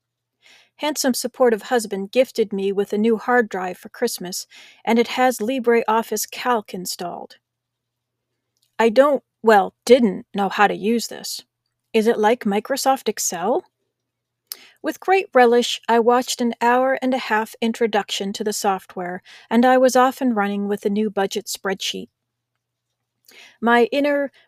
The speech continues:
briefcase-carrying child was in her happy place. I was going to share this with you last week, but I thought, "I can't just spring an ode to spreadsheets on them. I'll lose them for sure."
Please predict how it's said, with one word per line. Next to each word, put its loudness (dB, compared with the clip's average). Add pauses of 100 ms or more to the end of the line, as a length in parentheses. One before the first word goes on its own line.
briefcase-carrying 2
child 2
was 0
in 2
her -2
happy -6
place. -8 (1900)
I 2
was 0
going 2
to 0
share 0
this -4
with -2
you -2
last 0
week, -6
but 0
I -4
thought, -6 (1400)
"I -4
can't -2
just -2
spring 4
an -2 (120)
ode 6
to 0
spreadsheets -2
on -10
them. -16 (380)
I'll 4
lose 0
them -2
for -8
sure." -4